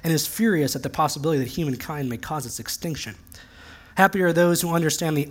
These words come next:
awesomeness of the God who knows the name of every single child on this earth and is fighting for health care for each one who does not have health care, and for peace for each one who must go to bed in a war zone, and is fighting for justice for each child who goes to bed hungry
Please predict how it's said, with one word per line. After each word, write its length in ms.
awesomeness 560
of 100
the 60
God 340
who 80
knows 360
the 100
name 520
of 140
every 340
single 460
child 540
on 100
this 280
earth 380
and 80
is 100
fighting 300
for 160
health 280
care 220
for 160
each 300
one 220
who 60
does 160
not 220
have 200
health 200
care, 280
and 120
for 120
peace 380
for 180
each 180
one 180
who 60
must 220
go 100
to 80
bed 300
in 80
a 60
war 220
zone, 320
and 60
is 100
fighting 260
for 140
justice 600
for 200
each 200
child 360
who 40
goes 300
to 60
bed 160
hungry 500